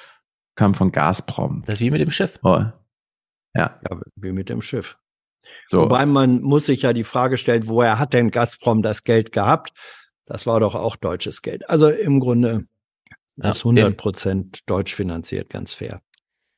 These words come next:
Speaker 1: So,
Speaker 2: Das war
Speaker 1: äh,
Speaker 2: D S F.
Speaker 1: es war im, es war im Wahlkampf schon eine schräge Nummer. Also im Wahlkampf war ja noch so, Schwesig war mit der C D U, hat so eine groko-Koalition gemacht.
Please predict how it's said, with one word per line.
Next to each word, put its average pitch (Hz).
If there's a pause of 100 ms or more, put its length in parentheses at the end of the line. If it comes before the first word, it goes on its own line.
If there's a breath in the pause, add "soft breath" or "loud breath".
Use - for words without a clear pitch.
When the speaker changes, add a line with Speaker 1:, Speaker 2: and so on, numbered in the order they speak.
(160)
Speaker 1:
So, 110
Speaker 2:
Das -
war 110
Speaker 1:
äh, 107
Speaker 2:
D 123
S -
F. -
Speaker 1:
es -
war 139
im, 127 (580 loud breath)
es 107
war 151
im 151
Wahlkampf 135
schon 117
eine 113
schräge 107
Nummer. 135
Also 117
im 117
Wahlkampf 139
war 139
ja 135
noch 123
so, 135
Schwesig 131
war 117
mit 120
der 113
C 117
D 104
U, 147
hat 123
so -
eine 104
groko-Koalition 156
gemacht. 156